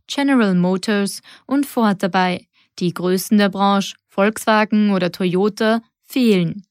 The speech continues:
B-M-W-Chef Oliver Zipse protestierte sogar gegen das Verbrennerende. „Wir glauben, das ist schädlich fürs Klima“, sagte der Deutsche.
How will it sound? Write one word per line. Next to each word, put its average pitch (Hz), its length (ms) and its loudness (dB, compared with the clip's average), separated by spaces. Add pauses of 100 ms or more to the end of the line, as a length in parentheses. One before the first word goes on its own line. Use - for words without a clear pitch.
(360)
B-M-W-Chef 180 800 2
Oliver 185 340 0
Zipse 262 460 0
protestierte 277 680 0
sogar 180 380 2
gegen 190 240 0
das 214 180 -2
Verbrennerende. 190 880 0 (580)
„Wir 214 140 4
glauben, 196 400 4
das 233 180 2
ist 233 200 -6
schädlich 240 580 -2
fürs - 300 -4
Klima“, 202 480 4 (240)
sagte 262 300 -4
der 277 120 2
Deutsche. 190 480 0